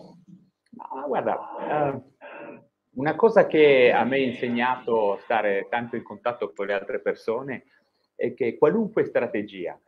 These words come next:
che aumenta il tuo livello di, di benessere, ok, non intacca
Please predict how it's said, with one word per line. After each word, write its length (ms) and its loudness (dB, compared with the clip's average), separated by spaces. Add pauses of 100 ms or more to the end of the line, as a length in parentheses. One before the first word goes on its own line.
che 480 0
aumenta 480 -2
il 120 -4
tuo 100 -2
livello 640 4
di, 800 -10 (1200)
di 200 -8
benessere, 680 0 (100)
ok, 160 -16 (180)
non 220 -2
intacca 560 -2